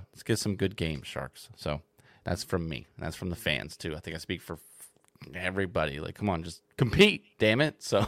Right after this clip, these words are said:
<laughs> sorry, I don't wanna go on a rant here. Again, you can follow the podcast on Twitter at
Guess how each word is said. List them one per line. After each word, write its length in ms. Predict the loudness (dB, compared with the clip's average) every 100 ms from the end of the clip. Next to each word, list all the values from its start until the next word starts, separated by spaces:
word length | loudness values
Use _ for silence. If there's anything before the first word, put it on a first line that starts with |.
| 0
<laughs> 1300 | -4 -2 -4 -6 _ _ _ _ -20 -16 -12 -10 2
sorry, 140 | 8 8
I 40 |
don't 80 | 8
wanna 140 | 4
go 100 | 4
on 80 | 6
a 40 | 6
rant 260 | 2 0
here. 240 | -4 -6 -6 -14 -16 -16 -16 -20 -20 -20 _ _ _ 2
Again, 380 | 6 8 8 8
you 60 | 6
can 160 | 4 6
follow 280 | 10 12 10
the 100 | 8
podcast 840 | 10 10 10 8 8 4 -8 -16 _ _ _ -16 -16 _ _ 10
on 180 | 10
Twitter 320 | 10 6 6 4
at 120 | 2